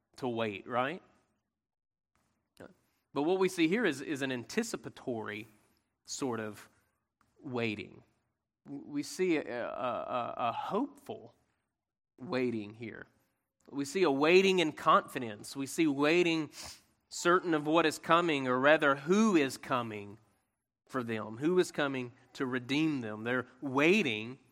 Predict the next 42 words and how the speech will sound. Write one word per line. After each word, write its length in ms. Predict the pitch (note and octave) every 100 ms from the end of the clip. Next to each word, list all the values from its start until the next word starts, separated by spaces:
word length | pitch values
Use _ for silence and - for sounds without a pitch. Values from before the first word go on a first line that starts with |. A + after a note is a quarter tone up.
| _ _ -
Naomi 400 | B2+ D#3 F3+ E3
and 140 | C#3
Ruth 220 | D3 F#3+
are 140 | D#3 C#3
waiting 680 | B2 C#3 F#3+ G3+ A#2 A#2 B2 _ _ _ _ _
on 140 | C3+ C3+
salvation. 800 | D3 B2+ B2 C#3 G#3 - A#2 A2+ - _ _ -
Right? 120 | C#3
They 100 | C3+
wait 340 | C3+ D#3+ G#3+
for 120 | - E3+
deliverance. 840 | C#3+ C3+ C#3 G3+ G3 A#2+ - -
And, 200 | C#3 B2 -
and 200 | C#3+ C#3+
I 80 |
think 460 | C#3 - F#3+ A3+ -
here 360 | - D3+ C#3 B2+ - - - -
of 140 | D3
Jeremiah, 800 | B2+ D3 E3+ D#3+ D#3 F3+ E3+ A#2+
right? 240 | A#2 C#3 C#3+
The, 180 | C3+
the 160 | C3 B2+
weep-, 420 | B2+ D3+ G3 - C#3+
weeping 580 | C3 F3+ G#3+ D#3+ C#3
prophet, 480 | B2+ - D#3 - A#2+ - -
as 200 | B2+ B2
you 120 | C#3
may 180 | C3+ C3
know 280 | A#2+ B2
him, 260 | A#2+ C3 C3+
and 80 | C3+
all 260 | E3 G3
of 80 | A3
the 80 | F#3
things 400 | - F#3+ F3+ D3+
that 160 | C#3+ C#3+
he 140 | E3+
had 100 | E3+
witnessed 760 | C#3 C3+ D#3+ F3+ F3+ D3 - -
in 260 | F3+ E3 D#3
Jerusalem, 800 | D3 C3+ D3+ F#3 - B2+ A2+ B2+
namely 540 | D3 E3+ E3+ D#3+ C#3+